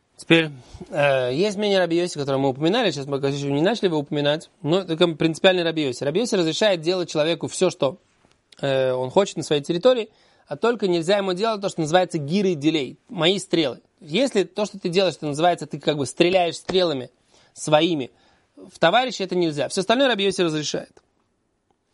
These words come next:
Так здесь вопрос такой. Почему Раби Йоси здесь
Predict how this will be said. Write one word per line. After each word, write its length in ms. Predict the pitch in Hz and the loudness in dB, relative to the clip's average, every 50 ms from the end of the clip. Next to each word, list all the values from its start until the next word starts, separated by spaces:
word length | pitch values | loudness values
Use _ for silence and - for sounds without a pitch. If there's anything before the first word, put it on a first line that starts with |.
| - - - _ _ _ _ _ _ | -20 -20 -20 _ _ _ _ _ _
Так 120 | - - | -20 -8
здесь 200 | - - 220 190 | -4 -2 0 2
вопрос 360 | 214 202 175 180 196 214 196 - | 4 2 2 2 0 -2 2 2
такой. 400 | 196 180 - 180 165 139 123 - _ _ _ _ _ _ _ _ _ _ _ _ _ _ _ _ _ _ _ _ _ _ _ _ _ _ _ _ _ _ _ _ _ _ _ _ _ _ _ _ _ _ _ _ _ _ _ _ _ _ _ _ _ _ _ _ _ _ | 2 4 4 4 2 2 0 -6 _ _ _ _ _ _ _ _ _ _ _ _ _ _ _ _ _ _ _ _ _ _ _ _ _ _ _ _ _ _ _ _ _ _ _ _ _ _ _ _ _ _ _ _ _ _ _ _ _ _ _ _ _ _ _ _ _ _
Почему 380 | - 156 - - 185 208 254 254 | -6 -6 -2 0 2 2 4 4
Раби 220 | 233 208 185 185 | 4 2 0 0
Йоси 340 | 190 208 233 226 - - 180 | 0 0 0 0 -2 -6 -8
здесь 680 | 160 147 156 165 214 220 196 175 185 190 - - - | -8 -8 -4 0 2 4 4 2 2 -2 -6 -10 -16